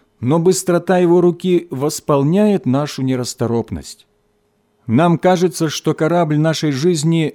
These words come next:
вот-вот пойдёт ко дну под натиском житейской бури.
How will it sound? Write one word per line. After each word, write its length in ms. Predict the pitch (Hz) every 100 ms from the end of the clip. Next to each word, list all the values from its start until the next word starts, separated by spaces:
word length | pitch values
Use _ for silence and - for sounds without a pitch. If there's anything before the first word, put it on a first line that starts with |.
| -
вот-вот 580 | 117 160 135 156 160 -
пойдёт 420 | 147 151 165 -
ко 180 | 139 131
дну 420 | 139 202 233 214 - _ _ _
под 200 | 139 123
натиском 600 | 165 170 143 139 - 131
житейской 580 | 113 135 143 127 - 135
бури. 460 | 120 120 104 78